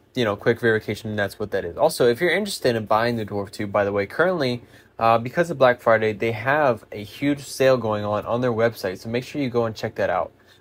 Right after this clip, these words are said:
Uh, you, I have the link down, uh, down in the description as well, so you can go check that out for yourself. Uh, okay.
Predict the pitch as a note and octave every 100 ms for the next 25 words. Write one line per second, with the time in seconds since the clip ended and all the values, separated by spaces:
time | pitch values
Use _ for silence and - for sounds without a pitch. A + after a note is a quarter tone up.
0 | - G#2 G2+ G#2+ B2 F#2+ A2 B2+ A#2+ G#2+
1 | A2 G#2+ A2 G2+ F2 F#2+ A2 G#2+ G#2+ G2
2 | G2 - G#2+ - G2 G2+ B2 A#2+ - G2+
3 | G#2 G#2+ G#2 G2+ - F#2+ F#2+ F2 - G2+
4 | F2+ - - C#2 - - _ _ _ _
5 | _ _ _ - B2+ A#2+ G#2+ - -